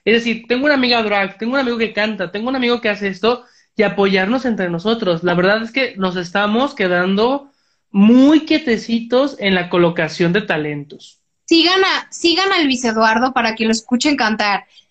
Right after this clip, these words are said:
Speaker 2: Su Instagram es el guion bajo hombre guion bajo nariz. ¿Por qué se puso ese user? No sabemos, pero síganlo, amigos.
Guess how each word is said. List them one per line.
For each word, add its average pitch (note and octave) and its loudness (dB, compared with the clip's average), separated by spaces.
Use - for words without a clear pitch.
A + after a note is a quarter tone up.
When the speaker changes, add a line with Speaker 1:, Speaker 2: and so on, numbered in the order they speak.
Speaker 2:
Su C4+ 2
Instagram D#4+ 2
es C4+ -2
el D#4 2
guion C4+ 4
bajo C#4+ 0
hombre D#4 2
guion C4+ 2
bajo D4 0
nariz. A#3 -2
¿Por C#4 0
qué F#4 0
se A4 2
puso F#4+ 0
ese C#4+ 4
user? F#4 0
No A#3+ 4
sabemos, G#3 -2
pero A#3+ 2
síganlo, E4+ 2
amigos. F#3 -6